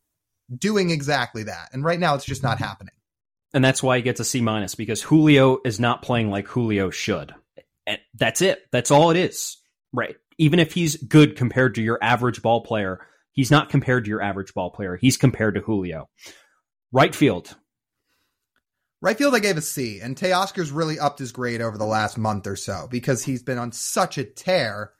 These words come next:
Speaker 1: that it's a full swing from where he was just a few weeks prior. Now, this is still first half as a whole, which is why he's not getting, like, a B plus. But his W R C plus is sitting right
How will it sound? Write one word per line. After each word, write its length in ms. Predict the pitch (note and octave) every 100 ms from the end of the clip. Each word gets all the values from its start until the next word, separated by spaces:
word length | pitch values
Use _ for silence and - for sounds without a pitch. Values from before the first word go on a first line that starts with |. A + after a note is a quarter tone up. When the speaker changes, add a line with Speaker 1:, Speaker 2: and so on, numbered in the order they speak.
| _ _ _ _ _
Speaker 1:
that 280 | B2+ D#3+ D#3 -
it's 240 | E3 D#3+
a 180 | D3+ B2 - _ _ _
full 180 | - G3+
swing 340 | F3 - F#3+ F3
from 160 | E3
where 140 | D#3 D3+
he 60 |
was 340 | D3 C#3 D3 C3+
just 220 | D#3 D3
a 60 | C3
few 200 | D#3 C#3+
weeks 240 | C3 A2
prior. 480 | - F3 C#3+ - - _ _
Now, 360 | C#3+ D#3 C3+ C3
this 280 | D3 F3 F3
is 100 | D3
still 240 | - E3+
first 360 | C3+ - C#3+ -
half 220 | C#3+ A#2+
as 120 | A#2+
a 40 | A2+
whole, 440 | - A#3+ F3+ D#3
which 160 | D3+ D3
is 100 | C#3
why 220 | D3 C#3+
he's 100 | C#3
not 240 | D3+ B2+
getting, 320 | - C#3+ C3+ A#2+
like, 180 | A2+
a 60 | A#2
B 220 | A2+ B2+ A#2
plus. 580 | - G3 A#2+ A2+ - _ _ _ _
But 300 | - D4 A3+
his 240 | A3+ B3 A3
W 320 | C#4+ A#3+ A3
R 120 | G#3+
C 160 | G3 F#3+
plus 400 | E3+ G3 F3+ F3
is 160 | D#3+ -
sitting 220 | G3 E3+
right 320 | D#3 D#3+ E3